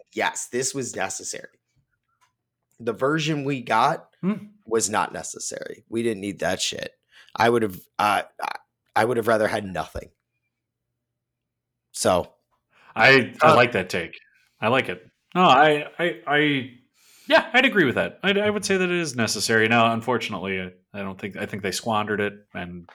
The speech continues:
Speaker 2: didn't do anything with it. And, yeah, I, I don't have much else to add. Yeah, Batman was too recent. They weren't gonna be able to do that. Wonder Woman, people still didn't think that women could do anything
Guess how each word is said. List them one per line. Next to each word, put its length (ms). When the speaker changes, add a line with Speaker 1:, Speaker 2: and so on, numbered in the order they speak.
Speaker 2:
didn't 200
do 160
anything 240
with 180
it. 160
And, 240
yeah, 200
I, 140
I 440
don't 220
have 100
much 200
else 140
to 80
add. 240
Yeah, 120
Batman 320
was 140
too 160
recent. 420
They 80
weren't 180
gonna 120
be 80
able 200
to 100
do 60
that. 280
Wonder 360
Woman, 380
people 280
still 300
didn't 280
think 200
that 140
women 340
could 180
do 160
anything 460